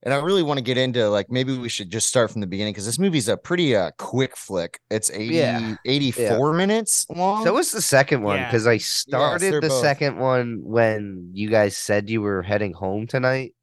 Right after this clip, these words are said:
Speaker 3: Yeah.
Speaker 2: And then I was like, "Eh, I don't, <laughs> I don't really
Speaker 1: You don't need
Speaker 2: wanna
Speaker 1: to. Like I
Speaker 2: watch
Speaker 1: said,
Speaker 2: it."
Speaker 1: you don't need
Speaker 2: And
Speaker 1: to. It
Speaker 2: then,
Speaker 1: was just like, I just
Speaker 2: uh,
Speaker 1: wanted to.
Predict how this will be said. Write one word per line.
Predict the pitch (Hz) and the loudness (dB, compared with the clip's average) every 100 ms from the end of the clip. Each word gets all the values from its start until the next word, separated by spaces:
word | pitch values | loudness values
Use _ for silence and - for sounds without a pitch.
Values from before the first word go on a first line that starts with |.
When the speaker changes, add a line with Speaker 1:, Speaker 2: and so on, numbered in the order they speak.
| _ - | _ -14
Speaker 3:
Yeah. | 143 143 | -4 0
Speaker 2:
And | 135 | 2
then | 120 | 4
I | 113 | 4
was | 113 110 | 2 2
like, | 110 95 _ _ _ _ - | 0 -2 _ _ _ _ -2
"Eh, | 151 120 - 107 | 0 0 -2 -2
I | 107 | -2
don't, | 90 _ _ _ - | -4 _ _ _ -16
<laughs> | - - | -14 -2
I | - | 0
don't | 151 123 | 0 0
really | |
Speaker 1:
You | 262 | 2
don't | 285 214 | 2 0
need | 208 220 202 | 0 0 0
Speaker 2:
wanna | 170 | 0
Speaker 1:
to. | |
Like | 170 175 | 2 2
I | |
Speaker 2:
watch | |
Speaker 1:
said, | 175 202 | 2 0
Speaker 2:
it." | |
Speaker 1:
you | 226 | 0
don't | 170 | -2
need | 160 190 156 | -2 0 2
Speaker 2:
And | |
Speaker 1:
to. | 151 151 | 4 2
It | |
Speaker 2:
then, | |
Speaker 1:
was | 131 | 0
just | 139 151 | -6 -2
like, | 135 123 | 0 2
I | |
just | 110 95 | 2 0
Speaker 2:
uh, | 80 104 _ | -2 -8 _
Speaker 1:
wanted | 123 123 127 123 107 | -8 -2 0 0 -2
to. | - 90 85 | -6 -8 -14